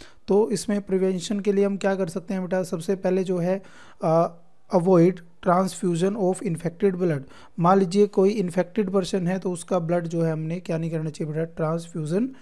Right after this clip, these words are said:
नहीं करना चाहिए या ट्रांसफ़र नहीं करना चाहिए किसी हेल्दी पर्सन को। नेक्स्ट है बेटा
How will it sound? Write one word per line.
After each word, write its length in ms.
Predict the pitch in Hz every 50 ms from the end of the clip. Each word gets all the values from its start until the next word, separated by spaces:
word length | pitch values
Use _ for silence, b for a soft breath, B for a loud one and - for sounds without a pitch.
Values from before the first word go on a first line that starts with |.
| B B B B B B
नहीं 200 | 160 165 165 180
करना 280 | 175 190 175 180 180 185
चाहिए 260 | 170 - 196 185 190
या 240 | 185 180 175 185 240 - - -
ट्रांसफ़र 460 | - 165 160 165 151 - - 208 220
नहीं 220 | 214 180 160 165 160
करना 260 | 170 160 160 160 165
चाहिए 200 | 156 - 208 208
किसी 360 | - - 165 - - 196 190
हेल्दी 440 | 165 175 165 151 147 156 214 262 262 B B B B B B B B -
पर्सन 300 | - 170 165 - 175 143
को। 180 | 139 143 160 170 - - - - - - - - - - - - - - - - b b b b b b b b -
नेक्स्ट 240 | 175 190 196 - -
है 60 | 208
बेटा 380 | 208 202 180 214 208 220 240